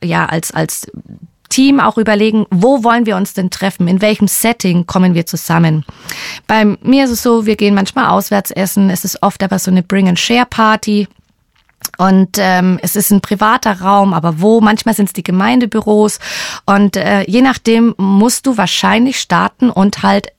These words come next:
Entscheidungen treffen und was reservieren oder buchen. Für mich macht's auch immer Sinn, ähm, das nicht super alleine zu planen, sondern vielleicht, wenn dein Team auch schon ein paar, ähm, Teamler mit dabei hat, Verantwortung einfach, ja, zu teilen.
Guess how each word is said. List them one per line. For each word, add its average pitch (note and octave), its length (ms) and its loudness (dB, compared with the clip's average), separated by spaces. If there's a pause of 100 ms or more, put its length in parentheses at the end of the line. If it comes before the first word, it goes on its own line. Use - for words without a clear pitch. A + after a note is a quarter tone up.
Entscheidungen A3 560 0
treffen G#3 460 -2
und G3+ 200 0
was - 180 -4
reservieren E3+ 540 0
oder D#3+ 220 0
buchen. E3 440 -2 (960)
Für A3 160 2
mich C4+ 200 2
macht's C4 240 0
auch A3+ 120 -4
immer B3 240 2
Sinn, A#3 420 2 (320)
ähm, F#3+ 320 0
das F3+ 140 -2
nicht G3+ 260 0
super G3+ 300 -2
alleine F3 320 0
zu - 140 -8
planen, A#3+ 420 2
sondern G#3 280 0
vielleicht, A3+ 720 -2
wenn F#3+ 200 0
dein F#3+ 220 2
Team A#3+ 280 0
auch F#3+ 140 -4
schon G3 220 0
ein F#3+ 100 2
paar, F#3+ 340 0 (380)
ähm, F3 440 2 (100)
Teamler A#3+ 340 4
mit F#3 160 -2
dabei B3 420 0
hat, A3 240 -4
Verantwortung G#3 920 0 (320)
einfach, G3+ 420 -2 (460)
ja, F3 220 -8
zu - 120 -4
teilen. F3+ 540 0